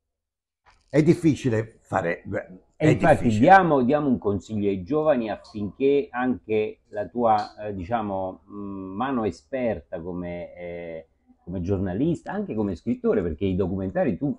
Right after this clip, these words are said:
Speaker 2: li hai dovuti scrivere. Diciamoci la verità, non bisogna essere così tanto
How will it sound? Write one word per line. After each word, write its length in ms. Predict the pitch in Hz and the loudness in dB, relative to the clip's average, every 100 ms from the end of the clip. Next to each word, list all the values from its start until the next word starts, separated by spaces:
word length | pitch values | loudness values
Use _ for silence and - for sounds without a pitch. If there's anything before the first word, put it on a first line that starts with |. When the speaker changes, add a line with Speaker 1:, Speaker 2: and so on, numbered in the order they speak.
| _ | _
Speaker 2:
li 160 | 85 | -4
hai 120 | 90 92 | -2 0
dovuti 360 | 92 92 98 | -2 -2 -4
scrivere. 680 | 87 - 123 101 80 78 80 | -8 -2 2 2 0 -8 -12
Diciamoci 400 | - 214 226 135 | -6 -2 0 0
la 140 | 127 117 | 4 4
verità, 320 | 101 90 85 | 4 0 -4
non 200 | 104 143 | -4 -2
bisogna 380 | 143 208 147 92 | 2 2 2 -2
essere 520 | - 110 101 - _ _ _ _ _ _ | -6 -6 -6 -6 _ _ _ _ _ _
così 280 | - 104 104 | -4 -2 0
tanto 520 | - 135 120 120 104 | 2 2 4 2 -2